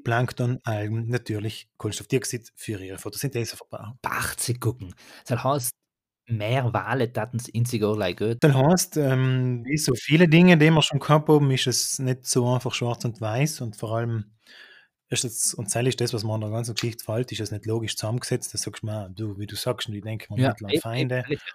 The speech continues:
Speaker 1: die denken mal an irgendwas anderes. Aber das praktisch, und das ist das, was wir uns ganz oft hart vorstellen, ähm, dass schlimmster Abfall für jemand anderes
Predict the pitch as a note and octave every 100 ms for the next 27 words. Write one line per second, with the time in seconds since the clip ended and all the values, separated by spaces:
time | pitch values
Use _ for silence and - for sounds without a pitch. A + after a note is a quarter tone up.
0 | - A2 A2+ - A2+ A2 A2+ A2 G#2 -
1 | A2+ B2+ B2 - - - A2+ A2+ A#2 -
2 | B2 B2 - C3 A#2+ A2 - C3 C#3 -
3 | B2+ A#2 - B2 C3+ A#2 - - A#2+ A2+
4 | A#2+ - _ _ - A#2 B2 - - B2
5 | B2+ - C3 C3 C3 A#2+ - - _ _
6 | - B2 A#2+ - _ _ A#2+ A#2 - -
7 | D3 D3+ - B2+ C3+ - C3+ C3+ C3+ -
8 | _ _ _ - - B2 A#2+ A2 A#2 B2
9 | A#2+ -